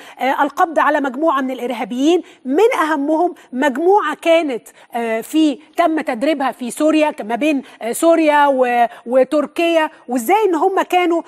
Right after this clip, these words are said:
بيواجهوا، آه، الجيش النظامي في سوريا، وكانوا بيشتغلوا مع داعش والنصرة وغيرهم. خلونا نسمع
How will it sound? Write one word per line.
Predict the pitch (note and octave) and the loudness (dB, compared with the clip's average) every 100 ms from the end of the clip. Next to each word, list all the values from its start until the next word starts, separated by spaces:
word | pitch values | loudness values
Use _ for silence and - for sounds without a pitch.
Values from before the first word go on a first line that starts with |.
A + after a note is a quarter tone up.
| - | -12
بيواجهوا، | G3+ C#4 D4 E4+ C4 A#3+ C#4+ C#4+ | -4 0 2 0 -2 -6 -4 -4
آه، | B3 A#3+ A#3+ A#3+ | -4 -4 -4 -6
الجيش | A#3+ C4 D#4+ C4+ | -6 -4 -4 -6
النظامي | A3+ B3+ C#4+ C4 | -6 -4 -4 -6
في | A#3 | -8
سوريا، | - G#4+ B4 | -4 0 0
وكانوا | F#4 A4 G#4 G4 - - | 0 2 2 0 -6 -2
بيشتغلوا | E4 - F4+ D#4+ D#4 | 0 2 0 0 0
مع | C#4+ D#4 C4+ | -2 -2 -2
داعش | A#3 D4+ C4 C#4 - _ | 0 0 0 -4 -10 _
والنصرة | B3+ C#4 C4+ D4 - C4 | -2 -2 0 -4 -2 -4
وغيرهم. | A#3 D#4+ F4 F4+ - - | 0 2 2 0 -4 -4
خلونا | E4 G#4+ F#4 | 2 2 2
نسمع | F#4 - C4+ | 0 -2 -2